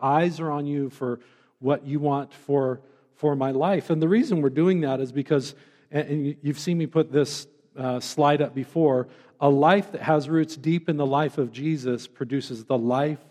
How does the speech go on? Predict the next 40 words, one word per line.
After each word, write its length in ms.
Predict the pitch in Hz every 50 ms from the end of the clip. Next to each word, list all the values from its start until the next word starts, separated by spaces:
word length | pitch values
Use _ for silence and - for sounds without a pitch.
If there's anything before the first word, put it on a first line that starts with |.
| _ _
that 260 | - 139 117 - _ -
Jesus 440 | 131 127 127 120 113 131 123 127
provides. 880 | - - - 131 120 104 120 113 107 101 92 92 - _ - - - _ _ _ -
Let 120 | 139 160
me 80 | 202 208
leave 220 | 180 185 190 175
that 220 | 165 160 151 139 135
there 220 | 143 139 135 127
for 120 | - -
just 240 | 117 117 123 - -
a 60 | 139
moment, 420 | 127 123 117 113 113 117 123 139 - _ _ _ _ _ _ _ _ _ _ _ _ _ _ _ _ _ _ -
'cause 160 | - 139 135
it's 160 | 147 143 -
kind 260 | - 170 180 202 202
of 160 | 180 151 127
like 280 | 135 131 131 123 127 -
reading 240 | 139 139 135 131 117
a 80 | 117
Doctor 340 | 113 135 131 127 123 - 127
Seuss 400 | - - - 143 139 - - -
book 260 | - 101 101 104 -
almost, 380 | - 110 101 107 117 117 - -
isn't 280 | 139 123 110 117 98 113
it? 160 | 101 101 - - - _ _ _ _ _
<laughs> 300 | _ _ _ _ _ 120
A 100 | 131 143
little 260 | 135 131 156 156 147
bit 160 | 139 147 135
of 80 | 131 123
a 80 | 123
tongue 300 | 120 - - 127 123 127
twister, 480 | - - 139 131 - - - 165 165 165
but, 240 | 143 139 139 135 - - - - _ _ _ _ _ _ _ _ _ _ -
but 120 | 156 151
a 60 | 147
life 560 | 143 139 139 147 151 156 170 190 214 240 - - - - _ _ -
that 160 | 160 156 -
has 340 | - - 143 143 143 135 127
roots 840 | 127 127 135 147 156 160 143 123 135 127 - - - - - - -